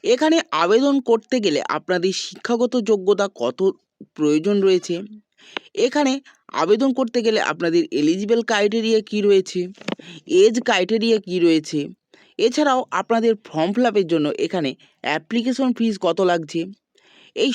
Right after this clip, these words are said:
সমস্ত কিছুই জানতে হলে ভিডিওটিকে সম্পূর্ণ দেখুন এবং ভিডিওতে একটা লাইক দিয়ে চ্যানেলটাকে সাবস্ক্রাইব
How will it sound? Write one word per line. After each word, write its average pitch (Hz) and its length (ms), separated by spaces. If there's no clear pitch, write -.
সমস্ত 196 300
কিছুই 240 320
জানতে 165 320
হলে 147 140
ভিডিওটিকে 147 420
সম্পূর্ণ 151 420
দেখুন 135 200
এবং 226 120
ভিডিওতে 180 400
একটা 151 140
লাইক 147 260
দিয়ে 143 200
চ্যানেলটাকে 120 400
সাবস্ক্রাইব 139 420